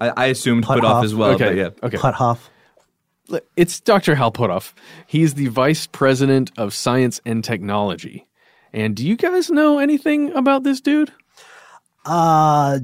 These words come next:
Speaker 2: just the bare bones, but I, I think I know which parts of the skeleton you're going to unearth.
Speaker 3: Well, okay. Here's the, here are the facts. Uh, he has a P H D in electrical engineering from Stanford University in California. That's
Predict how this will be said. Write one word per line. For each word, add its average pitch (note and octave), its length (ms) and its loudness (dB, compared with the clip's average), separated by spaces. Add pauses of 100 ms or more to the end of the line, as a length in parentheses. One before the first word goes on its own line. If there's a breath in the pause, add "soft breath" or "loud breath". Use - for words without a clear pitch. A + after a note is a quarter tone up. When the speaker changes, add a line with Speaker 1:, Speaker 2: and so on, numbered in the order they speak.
Speaker 2:
just C3+ 640 0
the C#3 100 4
bare C3+ 300 2
bones, B2 420 2
but A2+ 160 -4
I, A2 240 0
I A2 140 0 (400)
think C#3+ 240 4
I A#2+ 320 2
know A2+ 180 2
which A2 300 -2
parts A2 340 -4
of F#2 80 -14
the G2 80 -8
skeleton G#2 560 -4
you're F#2 160 -6
going F#2+ 260 -4
to F#2 140 -8
unearth. F2+ 480 -10 (340)
Speaker 3:
Well, D3 360 0
okay. D#3 380 0 (580)
Here's G#3+ 400 -4
the, D#3+ 420 4 (100)
here A3+ 200 -2
are - 20 2
the C#3+ 100 -2
facts. - 760 -4 (420 soft breath)
Uh, A2+ 420 -2
he D3+ 560 0
has C#3+ 220 2
a A#2+ 60 0
P E3 260 -2
H E3+ 300 2
D D3 300 -2
in A#2+ 80 0
electrical C3 520 0
engineering B2 480 0
from G#2+ 220 -4
Stanford A#2+ 580 -2
University B2 600 0
in C3 100 0
California. A2 640 -2
That's G2+ 380 -6